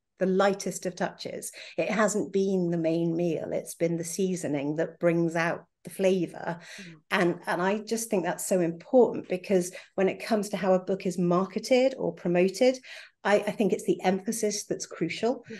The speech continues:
Speaker 1: Um, and I think readers might be missing out on some truly amazing works of art if they're billed solely as revolving around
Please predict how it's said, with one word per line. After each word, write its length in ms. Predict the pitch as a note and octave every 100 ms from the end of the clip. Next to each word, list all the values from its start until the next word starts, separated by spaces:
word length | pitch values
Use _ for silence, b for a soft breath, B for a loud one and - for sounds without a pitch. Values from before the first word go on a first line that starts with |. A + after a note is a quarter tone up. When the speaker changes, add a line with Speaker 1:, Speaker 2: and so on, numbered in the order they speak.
| B - -
Speaker 1:
Um, 420 | G3+ G3 G3+ G3+ G#3+
and 120 | A3+
I 60 |
think 200 | A#3 A#3
readers 360 | A3+ G#3+ G#3 G3+
might 160 | F#3+ -
be 100 | F#3
missing 320 | F3+ - F3
out 220 | E3 -
on 100 | E3+
some 220 | E3+ F#3
truly 320 | E3+ - F#3+ E3+
amazing 520 | F3 F3+ F3 F3 D#3+
works 340 | D#3+ - -
of 80 | F#3
art 380 | F3+ - D#3 -
if 120 | F3
they're 160 | F#3 F3
billed 300 | F#3+ F3 F3
solely 560 | - F3+ F3 E3 D#3+
as 340 | - E3 E3+ E3+
revolving 500 | E3+ E3+ E3+ E3+ E3
around 640 | D#3+ E3 E3 E3 E3